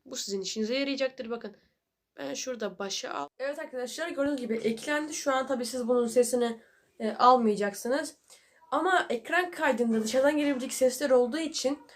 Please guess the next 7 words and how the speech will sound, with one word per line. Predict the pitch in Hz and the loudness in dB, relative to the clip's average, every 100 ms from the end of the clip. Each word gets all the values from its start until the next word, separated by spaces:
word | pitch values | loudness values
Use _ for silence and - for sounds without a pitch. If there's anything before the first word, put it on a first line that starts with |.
| - 196 | -20 2
başlattığınız | 226 240 233 311 - 320 330 359 | 6 6 4 -2 -2 -4 -2 -2
kısımdan | - 277 294 269 233 | -4 -6 -2 0 2
yani | 214 220 214 | 2 2 0
videoyu | 226 269 269 202 | -2 0 0 2
başa | 220 220 311 | 0 2 2
aldıktan | 277 269 - - 311 | 2 2 -4 -4 -2
sonra | 311 233 220 285 | -2 0 2 2